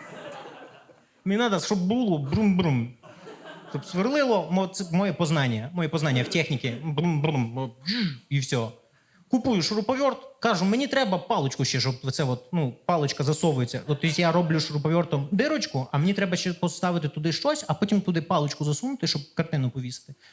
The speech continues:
Каже, «Вам нужні дюбеля і, блядь, шу-, шуруповерт це я купив. Дюбеля і саморези». От, от. Іду до мужика,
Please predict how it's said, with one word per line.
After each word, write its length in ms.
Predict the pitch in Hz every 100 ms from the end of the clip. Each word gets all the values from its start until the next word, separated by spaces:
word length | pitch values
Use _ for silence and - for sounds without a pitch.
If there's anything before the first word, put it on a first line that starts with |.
| _ -
Каже, 160 | 151
«Вам 200 | 190 190
нужні 260 | 202 190 196
дюбеля 540 | 156 160 185 196 180 - _ - - - -
і, 340 | 165 175 170 - _ - - - _ _ _ _ _ _ _
блядь, 280 | 143 143 110 - _ _ _ _ - - -
шу-, 160 | - - - _ _
шуруповерт 480 | - 139 147 175 196
це 60 | 202
я 60 |
купив. 500 | - 156 147 107 101
Дюбеля 540 | 127 151 202 277 294 247 -
і 140 | 196 208
саморези». 600 | 208 190 170 113 104 101 -
От, 280 | 123 107 - _
от. 280 | 120 113 - _ _ _ _ -
Іду 260 | 131 170 190
до 100 | 160
мужика, 460 | 160 175 202 180